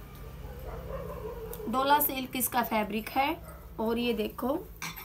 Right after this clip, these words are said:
ये इसके अंदर गांठ का और कुंदन का काम है। ये कुंदन है और ये छोटे छोटे सारे कुंदन और गांठ का काम है। ये देखो, सारा ऐसे है। और ये छोटा ज़ीरो साइज का sequence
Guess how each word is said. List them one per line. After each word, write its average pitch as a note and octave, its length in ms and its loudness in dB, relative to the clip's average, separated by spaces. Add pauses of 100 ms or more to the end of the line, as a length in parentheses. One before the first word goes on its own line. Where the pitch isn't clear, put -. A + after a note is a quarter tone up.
(1200)
ये B3 100 4
इसके B3+ 220 4
अंदर B3+ 200 4
गांठ A3 340 6
का D4 240 6
और - 280 4
कुंदन B3 460 6
का C#4+ 200 6 (200)
काम G#3 280 6
है। G3+ 120 4
ये G3+ 160 2
कुंदन A3+ 420 4
है C#4+ 240 4 (560)
और A3+ 160 4
ये A#3 120 2
छोटे A#3+ 240 0
छोटे A3+ 320 2
सारे C4+ 340 6
कुंदन B3+ 360 4
और A#3 180 2
गांठ G#3+ 280 4
का G3+ 120 2
काम G3 320 0
है। G3 100 -2
ये G3+ 80 0
देखो, G3 280 -2
सारा G#3+ 420 0 (500)
ऐसे G#3 320 2
है। F#3+ 120 -4 (340)
और A3 180 2
ये A#3+ 100 2
छोटा B3+ 520 2 (680)
ज़ीरो C4+ 240 4
साइज G#3 320 2
का F4+ 240 2
sequence G3+ 600 0